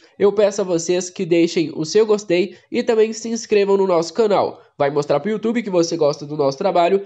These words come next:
e assim ele vai recomendá-los para outros cruzeirenses. Até porque a gente só quer aqui no nosso canal torcedor cruzeirense.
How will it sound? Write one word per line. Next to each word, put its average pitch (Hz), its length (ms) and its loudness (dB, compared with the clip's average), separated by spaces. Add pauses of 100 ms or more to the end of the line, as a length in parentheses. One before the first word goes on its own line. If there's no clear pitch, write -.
(160)
e 220 140 2
assim 208 240 -2
ele 196 120 4
vai 175 200 2
recomendá-los 180 1040 0
para 175 360 0
outros 196 540 0
cruzeirenses. 190 680 -2
Até 135 180 0
porque 190 440 0 (180)
a - 140 2
gente 196 200 -2
só 233 300 0
quer 202 220 0
aqui 196 200 -2
no 196 80 2
nosso 160 300 0
canal 185 340 2
torcedor 202 1000 0
cruzeirense. 196 1300 0